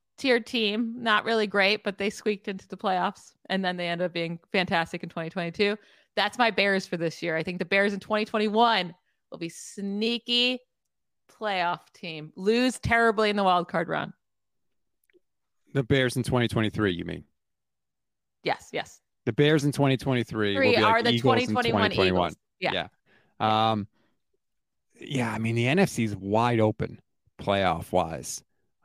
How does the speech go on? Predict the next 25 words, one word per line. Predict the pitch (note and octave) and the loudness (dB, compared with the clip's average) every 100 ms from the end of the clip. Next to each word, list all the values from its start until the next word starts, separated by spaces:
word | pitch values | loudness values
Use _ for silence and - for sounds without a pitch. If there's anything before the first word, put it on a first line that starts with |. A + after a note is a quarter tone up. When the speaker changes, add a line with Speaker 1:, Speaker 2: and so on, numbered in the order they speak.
| - - | -18 -8
Speaker 2:
Uh, | F#2+ G2+ G2+ F#2 | -6 -6 -6 -8
I | - C3 | -6 0
wish | D3 | 0
the | - | 0
N | G#2 | -4
F | G2+ | -4
C | - | -8
South | - - F#2 G2 | -10 -4 -4 -2
wouldn't | G#2+ F#2+ | -2 -2
even | F#2+ | -4
get | G2+ | -2
a | G2 | 0
representative. | F#2+ - - G2 G2+ G2+ - - - | 0 0 -4 -4 -2 -4 -6 -20 -2
I | - | 4
could | D4 - | 4 6
see | C#4 | 6
the | F3 | 6
Bears | C#3 B2 A2+ | 4 4 2
Speaker 1:
No. | - | 0
Speaker 2:
sneaking | B2 - G#2+ | 0 2 2
in | G#2 A#2+ - _ _ _ _ _ | 2 0 -6 _ _ _ _ _
'cause | - D3+ | 0 4
I | D3+ F#3+ | 6 6
think | B3+ A3+ | 6 2
Fields, | - G3+ G3+ F3+ E3 - | 6 6 8 6 4 0